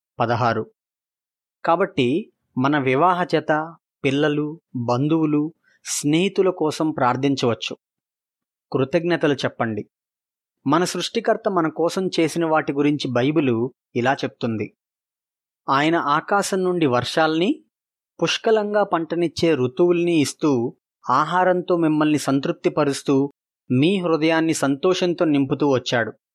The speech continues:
అపోస్తలుల కార్యాలు పద్నాలుగు పదిహేడు.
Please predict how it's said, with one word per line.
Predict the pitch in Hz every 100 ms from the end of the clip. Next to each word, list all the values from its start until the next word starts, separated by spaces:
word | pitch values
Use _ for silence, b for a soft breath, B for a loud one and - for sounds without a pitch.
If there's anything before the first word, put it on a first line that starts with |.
| _ _ _ _ _ _
అపోస్తలుల | 123 - 180 - 170 160
కార్యాలు | 160 143 139 139 135
పద్నాలుగు | 127 120 113 135 139 127 135 139 - 127
పదిహేడు. | 117 120 120 110